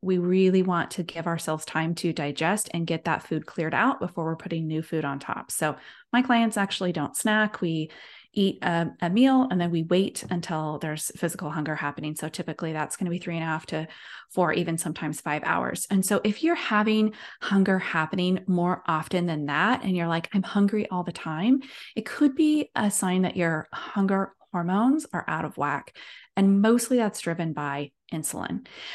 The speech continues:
And so in order to decrease that insulin, constant insulin response, there's a couple things that we can do.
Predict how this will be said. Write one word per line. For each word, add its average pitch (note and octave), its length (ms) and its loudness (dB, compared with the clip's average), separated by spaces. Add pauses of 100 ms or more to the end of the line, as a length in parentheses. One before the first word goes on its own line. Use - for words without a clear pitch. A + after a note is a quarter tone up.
(140)
And F#3+ 220 4
so F#3+ 400 2
in G3+ 300 0
order A3+ 380 2
to G#3+ 480 0
decrease G3 760 0 (100)
that E3 300 -6
insulin, D#3+ 640 -2
constant E3+ 640 -4
insulin F#3 400 -2
response, G3+ 800 0 (440)
there's G#3 220 4
a F#3+ 60 -2
couple G3+ 300 -2
things F3+ 360 0
that - 160 -4
we E3 180 0
can D3+ 260 -8
do. - 240 -8